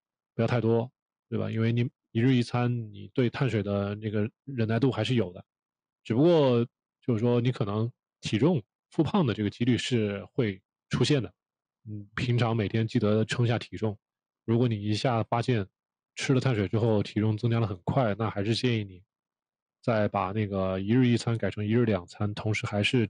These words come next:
低碳生酮饮食。啊，这样的话体重还是会比较稳定的。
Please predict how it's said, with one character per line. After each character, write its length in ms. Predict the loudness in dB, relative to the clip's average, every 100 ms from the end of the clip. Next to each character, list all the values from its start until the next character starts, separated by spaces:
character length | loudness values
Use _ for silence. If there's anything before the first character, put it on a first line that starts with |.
| _
低 100 | -4
碳 180 | -2 -2
生 140 | -2
酮 100 | -2
饮 140 | -2 -4
食。 260 | -12 -12 -12 _ _ _ _ _ _
啊， 140 | -8 -2
这 100 | 0
样 100 | 0
的 60 |
话 240 | 0 0 -2
体 200 | -4 -2
重 120 | -2
还 140 | -2
是 80 | -6
会 140 | -2 -2
比 120 | 0
较 80 | 0
稳 160 | 0 -2
定 180 | -6
的。 80 | -6